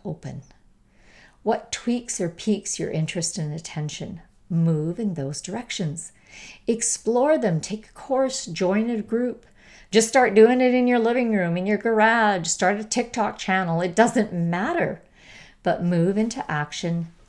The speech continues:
today. I don't care if it's midnight <laughs> when you're listening to this. Do something that moves you into action right now.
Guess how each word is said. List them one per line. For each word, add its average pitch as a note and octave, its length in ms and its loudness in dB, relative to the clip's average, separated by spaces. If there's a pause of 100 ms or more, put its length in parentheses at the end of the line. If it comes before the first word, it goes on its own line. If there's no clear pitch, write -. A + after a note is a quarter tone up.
today. - 400 -8 (720)
I F#3 140 0
don't F4 180 -2
care G3 220 0
if G3 100 -6
it's - 180 -6
midnight G3 720 2
<laughs> - 40 -20
when B3 200 8
you're A#3+ 160 8
listening F#3+ 400 6
to G#3 100 4
this. A#3+ 360 0 (480)
Do A3 320 6
something F3+ 520 0
that D#3+ 180 0
moves A3+ 520 2
you G#3 240 0
into B3 500 2 (140)
action F3+ 760 -2 (240)
right F3+ 360 2
now. B2 300 -4